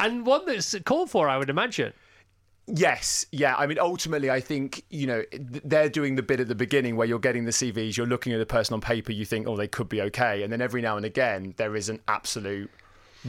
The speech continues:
Speaker 2: rock star potential.
Speaker 1: Right.
Speaker 2: And they're the ones that you would pay the invoice for.
Speaker 1: None of this is why he's here.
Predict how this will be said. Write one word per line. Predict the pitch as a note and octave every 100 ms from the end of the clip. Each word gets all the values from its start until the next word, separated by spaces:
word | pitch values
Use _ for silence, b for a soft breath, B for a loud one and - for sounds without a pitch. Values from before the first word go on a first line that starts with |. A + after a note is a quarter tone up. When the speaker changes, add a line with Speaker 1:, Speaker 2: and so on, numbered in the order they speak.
| A#2+
Speaker 2:
rock | C3 -
star | - A#2+ G2+
potential. | G#2+ - A2+ - - F#2 F#2
Speaker 1:
Right. | A#2 A2+ C#3 b b b b _ -
Speaker 2:
And | A#2
they're | A#2+
the | G#2+
ones | G2+ F#2+ F#2 -
that | G#2+
you | G2
would | F#2 - _ _ - -
pay | -
the | F#2
invoice | F2 F2
for. | - F#2 -
Speaker 1:
None | D#3 E3+
of | D#3
this | C#3 C3+
is | B2
why | B2+
he's | A2+
here. | - G#2+